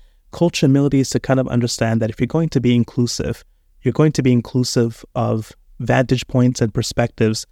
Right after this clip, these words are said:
that may not align to your own. So it's being comfortable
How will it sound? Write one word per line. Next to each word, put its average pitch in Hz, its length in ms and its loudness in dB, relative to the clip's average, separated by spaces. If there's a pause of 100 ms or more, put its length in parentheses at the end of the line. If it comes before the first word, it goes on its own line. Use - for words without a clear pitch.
(200)
that 127 180 0
may 135 260 4
not 170 140 2
align 131 380 2
to - 120 0
your 113 220 2
own. 110 300 -4 (420)
So - 160 4
it's - 240 0
being 160 220 2
comfortable 156 680 0